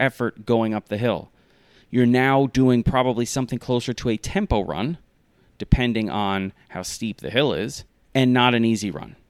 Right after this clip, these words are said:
So no, it's not the same thing. Just like running in moderate temperatures on a day that's not humid with a gentle breeze is going to be easier to click off those four-minute Ks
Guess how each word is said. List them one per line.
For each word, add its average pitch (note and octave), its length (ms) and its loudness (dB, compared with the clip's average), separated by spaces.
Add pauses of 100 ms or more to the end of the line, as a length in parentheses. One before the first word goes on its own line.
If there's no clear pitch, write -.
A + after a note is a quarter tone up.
(280)
So - 160 -4
no, C#3+ 160 2
it's C3+ 140 -2
not C3+ 200 0
the A#2 80 -6
same G2 240 -4
thing. - 360 -12
Just - 260 -2
like C3+ 280 -2
running A#2 480 -2
in G2+ 220 -6
moderate A2+ 500 0
temperatures - 840 -6 (460)
on A2 160 -2
a G#2+ 80 0
day A2+ 220 0
that's G#2 200 -4
not A2 180 2
humid B2 560 -2 (200)
with A2+ 100 -4
a A2+ 60 0
gentle A#2 460 0
breeze B2 680 -2 (240)
is A#2+ 180 -4
going C3+ 200 0
to B2+ 80 -8
be B2+ 200 -6
easier F3+ 420 -2
to F#2+ 80 -2
click - 300 -6
off G2+ 200 0
those G2 200 -4
four-minute G#2 480 -2
Ks A2 500 -6